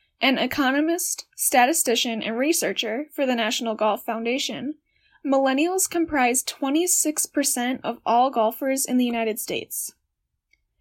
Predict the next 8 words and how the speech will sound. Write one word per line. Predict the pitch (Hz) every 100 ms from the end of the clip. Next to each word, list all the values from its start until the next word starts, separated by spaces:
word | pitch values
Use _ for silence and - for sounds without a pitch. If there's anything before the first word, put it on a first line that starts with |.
| _ _ _
The | 302 277
golf | 262 269 -
participation | 285 277 254 233 - 339 - 339 254
rate | 202 - - -
of | 247 -
eighteen | 240 - 262 240 226
to | 240
thirty-four-year-olds | 240 202 240 254 262 247 208 208 220 - -